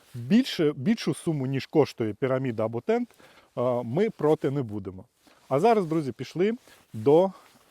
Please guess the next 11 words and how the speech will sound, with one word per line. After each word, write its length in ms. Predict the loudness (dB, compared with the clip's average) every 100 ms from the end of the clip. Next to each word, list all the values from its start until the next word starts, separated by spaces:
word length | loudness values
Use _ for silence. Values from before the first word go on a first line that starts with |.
| _ 4
першої 320 | 4 4 -2
піраміди. 540 | 2 2 2 -2 -6 -12 _ _ _ _ _ -20 -20 _ _ _
Перша 260 | 4 4 4
піраміда — 520 | 6 6 6 6 4 4
це 400 | 6 8 8 6 -2 -14 -20 -20 -4 4
Illusion 580 | 8 8 8 4 2 6
Solo – 380 | 8 8 6 4 _ -20 -20 _ _
Тобто 280 | 4 6 8
одномісна 560 | 6 6 2 2 0 -2
піраміда 640 | 2 4 4 2 2 2 0 -4 -6
з 420 | -6 4 6 6